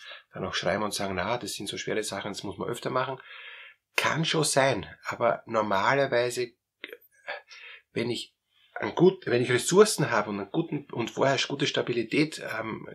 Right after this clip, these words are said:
geübt habe, ist der dritte Schritt in der Traumatherapie, ähm, dann die Konfrontation. Ich brauche zuerst die Stabilisierung und dann, ähm, Täter-Opfer-Dynamik-Bearbeitung und dann eben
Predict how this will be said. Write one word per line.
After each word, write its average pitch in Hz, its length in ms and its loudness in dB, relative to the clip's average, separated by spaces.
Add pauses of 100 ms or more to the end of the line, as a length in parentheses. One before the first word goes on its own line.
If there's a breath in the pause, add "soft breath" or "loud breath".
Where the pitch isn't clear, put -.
geübt - 220 -6
habe, 98 80 -2
ist 95 60 -4
der 104 80 -2
dritte - 300 -4
Schritt - 260 -4
in 107 80 -6
der 98 100 -4
Traumatherapie, 95 680 -2 (500 loud breath)
ähm, 98 280 -2
dann 98 280 -4
die 104 120 -8
Konfrontation. 98 680 -2
Ich 90 100 -10
brauche 104 260 -6
zuerst - 260 -2
die 104 80 -6
Stabilisierung 123 640 -2
und 120 120 -6
dann, 107 220 -4 (640 loud breath)
ähm, 101 360 -6
Täter-Opfer-Dynamik-Bearbeitung 110 1500 -2
und 95 180 -6
dann 165 420 4
eben 143 340 -2